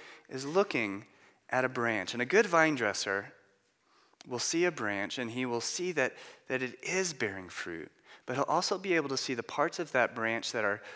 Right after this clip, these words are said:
taking nutrients away from the grape cluster or keeping the nutrients from being dispersed into all of the grapes in the right way. And so a good vine dresser will know just what needs to be removed to ensure even more fruitfulness.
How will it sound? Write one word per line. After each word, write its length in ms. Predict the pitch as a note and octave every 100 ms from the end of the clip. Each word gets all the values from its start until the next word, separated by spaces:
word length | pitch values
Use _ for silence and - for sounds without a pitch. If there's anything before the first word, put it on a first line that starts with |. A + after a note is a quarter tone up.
| - -
taking 500 | - D#3 F3+ D#3+ C3+
nutrients 560 | C3+ C3+ - A#2+ A2 -
away 500 | G#2+ G2+ A2+ A#2+ A#2
from 400 | - A2+ G#2 G#2 - - - -
the 100 | A2
grape 320 | G#2+ G#2 -
cluster 520 | - F#2 - E2+ E2+
or 280 | G2+ G#2+ G#2+
keeping 420 | - C#3+ - C#3
the 80 | B2
nutrients 540 | A2 A#2 - A2 G2+
from 160 | - G#2
being 180 | G#2+ G#2+
dispersed 560 | G2 - A#2+ A#2 - - - -
into 380 | - A#2+ A#2+ A#2+
all 200 | G#2+ G#2+
of 120 | G2+
the 80 | G#2+
grapes 500 | - G2 G2 - - -
in 120 | G#2
the 100 | G2+
right 260 | G2 G2+ G2
way. 220 | G2 F#2
And 120 | F2
so 160 | - G#2
a 80 |
good 320 | G#2 - D3 F3+
vine 240 | D3+ D3+
dresser 300 | D3+ A#2+ B2
will 160 | G#2+ G#2+
know 140 | A2
just 400 | G2 D#3 F#3+ -
what 160 | A3 D#3+
needs 280 | D#3 D3+ -
to 100 | C3
be 160 | B2+
removed 520 | A2 G#2 A2 A#2 A2 - - -
to 180 | - C3
ensure 400 | A#2+ - - A#2
even 340 | - B2+ B2 A2
more 360 | A2 G#2+ G#2 - - - - - _
fruitfulness. 1000 | - - C3+ - E2 D#2 D2+ - - -